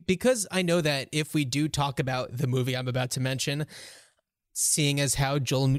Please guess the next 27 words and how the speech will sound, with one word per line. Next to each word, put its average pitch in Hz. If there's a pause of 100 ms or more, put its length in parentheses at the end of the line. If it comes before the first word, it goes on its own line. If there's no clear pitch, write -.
Schumacher 131
has 123
passed, 127
I 127
probably 131
would 123
have 123
suggested 123
he 127 (400)
direct 127
a 123
remake 131
given 123
his 120
history, 139
but 139
I 147
would 160
have 151
loved 151
to 151
have 139
seen 135
a 127
Joel 131
Schumacher 127
Mannequin. 117